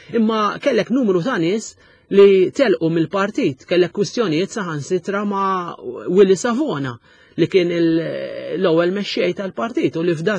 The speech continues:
żmien anki kien telaq mill-kariga li kellu bħala president. Fil-fatt anki fl-elf disa mija tnejn u tletin kien hemm żewġ kumitati eżekuttivi. L-eżekuttiv inbidel darbtej. Dawk li kienu jaħsbu li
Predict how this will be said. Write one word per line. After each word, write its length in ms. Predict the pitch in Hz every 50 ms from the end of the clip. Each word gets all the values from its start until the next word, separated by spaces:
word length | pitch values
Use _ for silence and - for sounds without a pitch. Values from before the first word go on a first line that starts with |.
| 139 131
żmien 280 | 151 151 165 190 196 -
anki 240 | 170 165 151 - 190 185
kien 160 | - 185 156
telaq 240 | 180 165 175 175 -
mill-kariga 580 | 170 165 165 - 185 180 170 175 165 160 170 165
li 80 | 165 160
kellu 380 | - 190 175 170 175 180 185 190 185 - _ - - _ _ -
bħala 220 | 180 180 185 165 -
president. 520 | 190 180 160 208 220 214 269 196 139 123 -
Fil-fatt 400 | 165 156 - - 220 170 - 190 185
anki 320 | 175 170 151 - 196 208 247 247 - - - - - _ -
fl-elf 260 | 202 208 196 180 165
disa 240 | 180 165 - 185 196
mija 240 | 247 247 214 175 151 -
tnejn 260 | 190 180 165 165 170
u 40 | 160
tletin 460 | - 233 226 180 - 170 196 240 247 214 _ - _ _ _ _
kien 240 | - - 302 247 208
hemm 240 | 214 240 269 254 220 - -
żewġ 420 | 131 127 226 254 254 247 - - -
kumitati 600 | 339 302 214 190 180 - 226 220 214 - 240 233 233
eżekuttivi. 720 | 208 160 220 214 - 226 190 - 269 247 175 135 139 151
L-eżekuttiv 720 | 156 185 185 170 202 - - 180 - - 302 247 165 - 185 180
inbidel 380 | 185 185 240 180 170 156 156
darbtej. 580 | 151 165 165 156 139 - - 180 135 151 196 208 - _ _ _ _ _ _ _ _ _ _ _ _ _ -
Dawk 340 | 147 151 269 302 262 - -
li 100 | 233 214 -
kienu 380 | 240 220 190 175 170 165 160 160 151 151 - -
jaħsbu 600 | 135 170 185 208 160 131 117 127 143 139 139 139 147
li 120 | 175 175